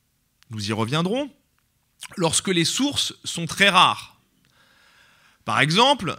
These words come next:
euh, un historien qui travaille sur l'histoire de la guerre du Péloponnèse au cinquième siècle avant notre ère, eh bien, est obligé, au fond, de recourir explicitement ou implicitement au raisonnement contrefactuel.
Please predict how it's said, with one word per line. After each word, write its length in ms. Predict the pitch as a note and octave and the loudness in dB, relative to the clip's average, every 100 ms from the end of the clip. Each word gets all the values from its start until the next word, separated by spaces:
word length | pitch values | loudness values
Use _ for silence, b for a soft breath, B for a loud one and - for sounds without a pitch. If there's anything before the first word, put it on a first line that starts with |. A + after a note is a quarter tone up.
| G#2+ | -4
euh, 400 | C#3+ G2+ G2 - D3 | -4 -4 -6 -8 -4
un 120 | F3 | -2
historien 600 | G3 F3 G3+ G3+ G#3 F#3 | 0 0 2 4 4 2
qui 140 | F3 | -2
travaille 480 | - F3 F3+ F3+ E3+ | -2 0 4 4 2
sur 180 | - D3+ | 0 -2
l'histoire 560 | E3 - F#3 F#3 E3+ | -4 -4 -2 2 2
de 80 | C3 | 2
la 120 | C3 | 0
guerre 200 | D3 G3+ | 0 0
du 120 | E3 D3 | 0 0
Péloponnèse 920 | G#3 G#3 F3 G3 F#3+ F#3+ F#3 C#3 G#2 F#2+ - _ - | 2 2 0 0 4 6 6 4 -2 -10 -20 _ -10
au 80 | |
cinquième 420 | B2 F3+ F3 F3+ E3 | -6 -4 -4 -4 -2
siècle 260 | F3+ E3+ | -4 -2
avant 200 | C3+ A#2+ | -4 -2
notre 280 | A#2 A#2 - | -6 -6 -2
ère, 300 | G3 C4 C4 F3 _ b b b b b b | 0 -2 -6 -14 _ b b b b b b
eh 80 | C3 | -8
bien, 260 | C3 F3+ F3+ | -2 -2 -2
est 180 | C#3+ C#3+ - | -6 -10 -8
obligé, 600 | A3+ B3 G3+ G3 E3+ G3 | -2 -2 0 0 0 -2
au 100 | A#3 | -4
fond, 400 | D#3+ - G3 G#3+ | -8 -8 -8 -8
de 120 | C#3 C#3+ | -8 -6
recourir 680 | C#3+ D3+ D#3 C#3 D3+ F#3+ E3+ - - | -4 -6 -8 -6 -8 -10 -16 -6 -2
explicitement 680 | - - G3 - E3+ F#3 | -2 -2 -2 -4 -4 -2
ou 140 | E3 D3 | -2 -2
implicitement 920 | C#3+ - C#3 - C3+ C#3+ E3 G#3 - _ _ _ _ | -4 -6 -10 -10 -10 -8 -6 -8 -14 _ _ _ _
au 80 | D3 | -4
raisonnement 440 | D3 C#3 D3 D#3 | -2 -2 -4 -6
contrefactuel. 800 | E3+ D3 - C3 C3 - C3 A2+ | -8 -10 -10 -10 -12 -12 -14 -14